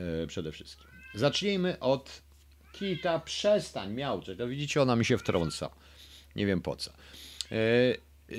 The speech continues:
także, proszę państwa, nie słuchajcie propagandzistów, nie słuchajcie tych wszystkich dziwnych facetów. Rafał Błaszczyk, F trzydzieści pięć nie jest to szczęśliwy. Nie, to nie jest. <laughs> Nie, nie, nie, nie, proszę pana. Nie, nie, nie.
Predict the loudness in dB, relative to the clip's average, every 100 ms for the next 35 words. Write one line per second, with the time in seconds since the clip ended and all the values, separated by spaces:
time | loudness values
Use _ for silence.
0 | 0 0 -4 -12 -20 -18 0 0 2 0
1 | 0 0 0 2 2 2 0 -8 -18 -20
2 | -20 -20 -12 -2 0 2 8 8 10 8
3 | 6 6 8 6 6 0 -4 -8 -8 -16
4 | -20 -8 0 2 4 6 6 6 2 0
5 | -2 -2 -4 -6 -10 -20 -20 -20 -20 -20
6 | -10 -2 2 4 2 0 0 0 -2 -2
7 | -4 -6 -20 -20 -16 0 2 4 4 4
8 | 4 0 -2 0 0 0 0 2 0 0
9 | 0 0 -2 -2 -2 0 0 -2 -2 -2
10 | -2 -4 -4 0 6 8 6 2 4 4
11 | 4 4 4 4 2 0 -10 -10 -10 -6
12 | -4 -2 -2 -4 -12